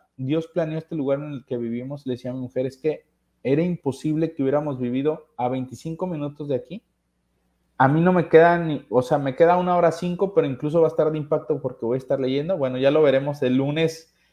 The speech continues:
Si levanto quejas, bueno, no, me voy a acordar que las quejas generan pobreza, la gratitud genera riqueza. Es una hora cinco, yo voy a hacer de trayecto hacia mi escuela y una hora cinco de regreso.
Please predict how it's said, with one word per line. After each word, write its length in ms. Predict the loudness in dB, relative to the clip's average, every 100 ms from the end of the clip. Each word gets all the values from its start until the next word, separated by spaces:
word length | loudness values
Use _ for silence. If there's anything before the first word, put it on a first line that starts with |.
| _ _
Si 340 | 0 6 6
levanto 480 | 8 6 4 4 6
quejas, 340 | 6 6 2
bueno, 240 | 0 -2 -2
no, 220 | -2 -2
me 100 | 0
voy 140 | 2
a 40 | 2
acordar 360 | 2 2 2
que 80 | -2
las 220 | -4 -6
quejas 340 | -8 -6 -6 -8
generan 380 | -10 -8 -10
pobreza, 440 | -10 -10 -8 -10 -10
la 140 | -10
gratitud 480 | -6 -6 -8 -14 -14 -12
genera 420 | -10 -6 -6 -8 _
riqueza. 580 | -10 -6 -2 -2 -2 -6 -14 _ _ _ -4
Es 240 | -2 -2
una 240 | -2 2 4
hora 160 | 4
cinco, 380 | 2 -4 -4 -2
yo 100 | 2
voy 140 | 4
a 20 | 2
hacer 160 | 0
de 120 | -2
trayecto 500 | 0 0 0 -2 -4
hacia 240 | -6 -6 -8
mi 100 | -8
escuela 400 | -6 -4 -4 -6 _ _ _ _ _ _ _ _
y 140 | 0 2
una 240 | 2 2
hora 180 | 4 2
cinco 360 | 0 -4 0 0
de 60 |
regreso. 540 | 0 0 -2 -2 -6